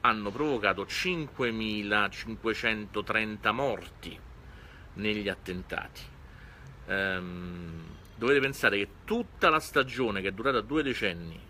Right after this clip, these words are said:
che vi ricorderete forse, degli anni settanta e ottanta, del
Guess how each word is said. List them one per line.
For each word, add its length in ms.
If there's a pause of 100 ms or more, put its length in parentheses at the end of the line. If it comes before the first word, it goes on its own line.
che 140
vi 120
ricorderete 600
forse, 380
degli 100
anni 160
settanta 500
e 40
ottanta, 580 (480)
del 380